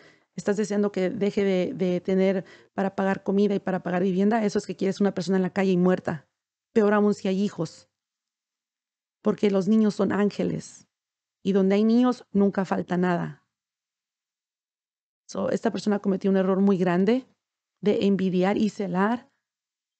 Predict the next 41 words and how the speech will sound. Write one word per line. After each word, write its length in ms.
a 100
una 200
persona 360
que 160
no 180
se 140
mete 260
con 140
nadie 360
y 120
una 140
persona 260
que 100
aparte 380
pone 260
toda 220
su 140
fe 140
y 60
su 120
apoyo 460
y 120
no 80
es 140
de, 160
de, 300
de 260
tu 220
divinidad. 520
Error 320
muy 140
grande. 320
Esta 180
persona 220
no 120
cree 140
en 60
Dios, 160
pero 200
tú 180
sí. 320